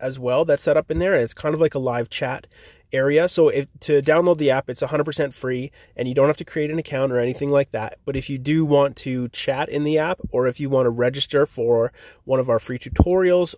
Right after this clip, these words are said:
or sign up for, excuse me, sign up for our, uh, tournaments that we're gonna be running, you have to create an account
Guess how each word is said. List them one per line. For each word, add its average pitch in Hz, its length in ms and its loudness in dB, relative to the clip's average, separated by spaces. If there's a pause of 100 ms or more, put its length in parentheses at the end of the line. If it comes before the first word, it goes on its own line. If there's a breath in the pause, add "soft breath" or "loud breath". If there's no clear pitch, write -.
or 143 500 2 (180)
sign 135 440 -2
up 131 240 -4
for, 123 640 0 (1500 soft breath)
excuse - 360 -2
me, 127 140 0
sign 143 280 2
up 143 140 -2
for 135 480 2
our, 117 420 -2
uh, 104 460 -8
tournaments 185 500 -4
that 110 200 -4
we're 117 140 -2
gonna 110 160 -4
be 104 140 -8
running, 117 440 -8
you 120 480 -2
have 107 240 -6
to 117 280 0
create 120 360 -6
an 110 80 -8
account - 520 -10